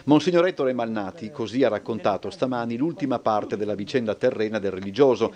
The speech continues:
che negli anni quaranta a Padova fu parte attiva di una rete che aiutò ebrei e perseguitati a fuggire dalla furia nazifascista, interessandosi anche degli sloveni internati nel campo di concentramento di Chiesa Nuova.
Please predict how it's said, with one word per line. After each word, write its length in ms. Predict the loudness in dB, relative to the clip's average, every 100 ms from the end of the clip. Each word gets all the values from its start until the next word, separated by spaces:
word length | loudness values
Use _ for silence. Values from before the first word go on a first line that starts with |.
| -8 -6
che 120 | 0
negli 160 | 2 2
anni 180 | 2 2
quaranta 480 | 2 2 -2 -2
a 40 | 0
Padova 420 | 0 0 0 -2
fu 180 | -4 -2
parte 320 | -2 0 -6
attiva 340 | -8 -2 0
di 80 | 0
una 160 | 0 0
rete 300 | 0 -2 -2
che 80 | -2
aiutò 340 | 0 2 2
ebrei 320 | 4 0 0
e 80 | -2
perseguitati 760 | -4 -8 -8 -2 -2 -2 -4 -8 -6 -2
a 120 | -2
fuggire 480 | -4 -6 -2 0 2
dalla 240 | 2 0
furia 400 | 0 0 4 2
nazifascista, 920 | 2 -4 -4 -4 -4 -4 0 2 2 0
interessandosi 800 | -2 4 4 4 0 0 -2 0 0
anche 320 | 0 -2 0
degli 260 | 0 -2
sloveni 440 | 0 2 4 2 0
internati 540 | 0 0 0 -2 -2
nel 140 | -6 0
campo 280 | -2 0 -4
di 80 |
concentramento 760 | 0 -2 0 0 0 0 -2 -4
di 100 | -4
Chiesa 280 | 0 2 2
Nuova. 360 | -2 -4 -4